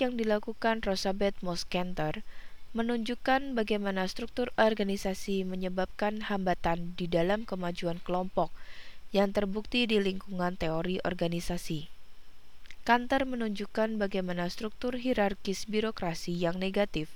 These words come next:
mempengaruhi kelompok minoritas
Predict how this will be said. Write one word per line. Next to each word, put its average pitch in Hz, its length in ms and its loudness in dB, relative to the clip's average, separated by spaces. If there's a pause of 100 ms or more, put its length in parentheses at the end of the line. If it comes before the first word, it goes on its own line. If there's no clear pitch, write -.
(500)
mempengaruhi 214 600 0
kelompok 202 560 -2
minoritas 214 720 0